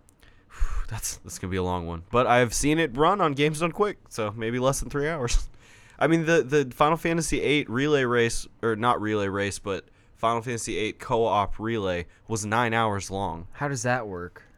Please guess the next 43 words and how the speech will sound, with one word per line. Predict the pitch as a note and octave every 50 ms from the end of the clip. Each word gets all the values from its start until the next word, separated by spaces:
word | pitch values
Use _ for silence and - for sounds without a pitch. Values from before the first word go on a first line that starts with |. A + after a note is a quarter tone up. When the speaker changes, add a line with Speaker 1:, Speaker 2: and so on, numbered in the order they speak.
| -
Speaker 1:
It's | C3 C3 - -
just, | - C#3 B2 - - - - - - -
you, | G#2+ B2 C#3+ - - - - -
<laughs> | - - - -
you, | B2+ B2 - C#3+ C#3 -
you | C3 C#3 D3+
Speaker 2:
Oh. | D3+
Speaker 1:
go, | D3 C3+ C3 B2 A#2 - - -
"I've | - C3 C#3 -
played | - D#3+ D3 D3+ C#3
for | C3+
fucking | B2 - D#3+ D3+ C#3 C#3
four | A#2+ - D3 C#3+ C#3+ C3+
hours." | C3 B2+ B2 A#2+ A2+ A2 - C#3+
Speaker 2:
You | D#3+ E3
hop | D#3+ D#3+ C#3+ B2 - -
in. | A#2 G2+ F#2 E2+ F2 - - - - - - - - -
I | A2+ A2+
gotcha. | G#2 G2 F2+ E2+ - - E2 D2+ - - -
Speaker 1:
Please. | - C#3+ C3+ A#2 G2 - - - - - - - - - - - - - - - - - -
Speaker 2:
That | A#2 B2+ B2+ A#2+
Speaker 1:
Uh, | A2+
Speaker 2:
makes | F2+ D#2 - -
Speaker 1:
another | C3+ D3 E3+ G3 G#3 A#3+
Speaker 2:
sense. | A3 F3
Speaker 1:
weird | F3+ G3 G3 D#3+ B2+ - -
thing | D3+ D3+ D3+ D3
about | C#3 C3+ A2
that | F2 A#2 A2
Final | - - B2 B2 A#2+
Fantasy, | - - B2+ B2 B2 A#2 - A#2+ A2 G2+ - - -
they've, | - A2 C#3 D3 D#3+ C#3 A#2
they've | D3 D#3+ D#3
been | E3
doing | E3 A3+ B3+ G3
a | C3+
lot | A#2 B2 C#3 C3
more | C3+ B2+ A#2
blindfolded | F#2 G#2 G2 A2 A2+ A2 - - G#2+ G2+ F2 F#2 E2 -
stuff. | - - G2 F2+ E2+ - -
There | A#2 B2+
was | C3 C#3+ C3+ B2+
a, | B2+ A#2 G#2+